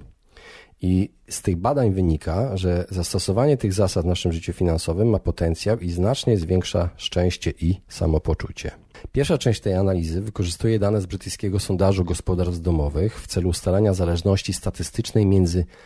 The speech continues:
raportowanym poziomem zadowolenia z życia, a szeregiem zmiennych finansowych. I kluczowe ustalenia z tej części badań obejmują:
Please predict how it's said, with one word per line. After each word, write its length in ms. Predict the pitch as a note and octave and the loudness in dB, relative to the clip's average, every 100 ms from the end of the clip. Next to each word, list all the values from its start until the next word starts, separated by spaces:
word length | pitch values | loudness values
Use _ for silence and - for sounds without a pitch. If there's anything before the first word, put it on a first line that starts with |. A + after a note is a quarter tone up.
| - - - _ | -20 -20 -20 _
raportowanym 800 | F2 F#2 - F#2 G2 G#2 B2 A2 | -2 0 2 2 2 4 4 4
poziomem 460 | G2 F#2 G2+ F#2+ F2 | 2 2 4 4 2
zadowolenia 640 | F2 E2+ E2 G2 A2 F2 | 0 0 2 4 4 4
z 60 | E2 | 2
życia, 520 | E2+ D#2 F2+ A2 D3+ - _ _ _ | -2 -2 -2 -2 -4 -8 _ _ _
a 80 | G2 | -2
szeregiem 440 | - B2 C#3 B2+ | 2 4 6 6
zmiennych 460 | F#2+ F#2+ F#2 F2+ E2 | 6 4 4 4 0
finansowych. 500 | - D#2 D#2+ - - _ | -2 -4 -4 -8 -14 _
I 240 | F2+ F2+ - - | -2 -2 -4 -6
kluczowe 500 | F#2+ F2+ - F3+ A#2 | 0 2 4 2 2
ustalenia 480 | E2+ - E2 E2 D#2+ | 0 -2 -2 0 -2
z 60 | |
tej 140 | - D#2+ | -4 -4
części 360 | E2 D#2 - | -2 -2 -4
badań 320 | D#2 D#2+ F2 - | -2 0 0 0
obejmują: 580 | F2+ G2 F#2+ D2 C2 | 2 4 6 4 0